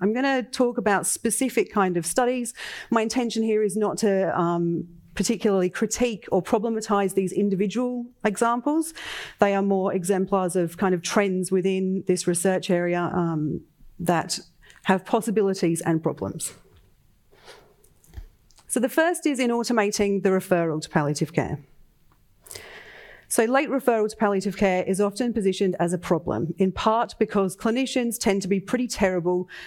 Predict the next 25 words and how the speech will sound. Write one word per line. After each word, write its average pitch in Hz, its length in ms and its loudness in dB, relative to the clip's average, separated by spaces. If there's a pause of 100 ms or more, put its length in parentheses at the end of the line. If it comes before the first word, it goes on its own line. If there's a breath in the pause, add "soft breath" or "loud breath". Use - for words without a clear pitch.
at 190 160 4
prognosis. - 760 -2 (400 loud breath)
They 220 120 6
also 254 320 2
tend 180 300 2
to 185 80 -2
be 190 100 4
pretty 175 220 0
terrible 165 500 0
at 175 140 0
talking 214 300 0
to - 80 -4
their 170 120 2
patients 156 540 0
about 165 380 0
death, 156 260 -2
dying 156 300 0
and 156 80 0
bereavement 202 640 0
and 175 140 2
about 160 260 0
the 160 80 0
end 143 160 -2
of 151 80 -12
life. - 460 -6